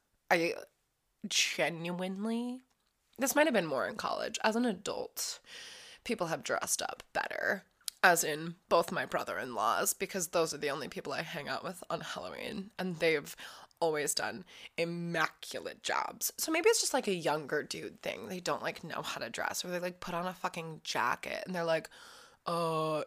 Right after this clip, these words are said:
yeah, I'm from this movie." And you're like, "You don't even look like the character." I was looking up on Pinterest and something was like, "Just be Drake." And it was literally just, like, a gray sweatsuit and Timberlands. And I ma-, I was so enraged. <laughs>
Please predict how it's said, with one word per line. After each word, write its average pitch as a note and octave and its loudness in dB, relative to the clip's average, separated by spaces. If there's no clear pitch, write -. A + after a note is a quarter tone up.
yeah, D#3 2
I'm C#3+ 2
from D#3+ -4
this F#3+ 0
movie." D#3 -6
And F#3+ -4
you're G#3+ -2
like, G#3+ -2
"You A3+ -4
don't C4+ -4
even D4+ 0
look G#3+ -2
like G#3+ -4
the G3+ -6
character." F3 -6
I F3 2
was E3 2
looking E3+ -4
up C3 -2
on C3 -2
Pinterest - -6
and D#3 -8
something D#3 -6
was D3+ -2
like, E3+ -2
"Just F#3+ -2
be G#3+ -2
Drake." F#3+ -2
And F3 4
it - 6
was E3 4
literally C#3+ 0
just, - -2
like, C#3+ -2
a D#3 0
gray C3+ -2
sweatsuit - -4
and - -8
Timberlands. - -10
And F3+ 6
I A#3 4
ma-, D#3 -6
I - -2
was - -4
so - 0
enraged. - -8
<laughs> G#3+ 4